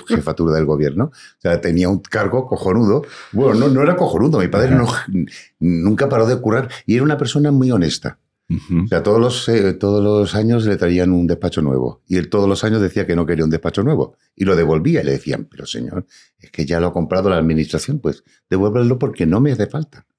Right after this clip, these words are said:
Speaker 1: No quiero cambiar de, de despacho, no quiero,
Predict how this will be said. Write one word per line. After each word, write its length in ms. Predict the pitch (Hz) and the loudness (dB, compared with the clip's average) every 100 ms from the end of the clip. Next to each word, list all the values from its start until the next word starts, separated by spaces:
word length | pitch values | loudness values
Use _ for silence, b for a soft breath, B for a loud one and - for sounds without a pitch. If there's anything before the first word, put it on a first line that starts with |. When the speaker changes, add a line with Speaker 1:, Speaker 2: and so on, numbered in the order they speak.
| _ _ _ _ | _ _ _ _
Speaker 1:
No 260 | 95 113 117 | 0 0 2
quiero 240 | 139 147 | 0 0
cambiar 340 | 113 73 73 | 0 -2 -2
de, 160 | 69 67 | -2 -4
de 220 | 60 60 | -4 -8
despacho, 520 | 62 67 - 60 - 65 | -8 -10 -8 -10 -6 -2
no 240 | 92 85 | -2 -4
quiero, 460 | - 107 113 67 | -2 0 0 -2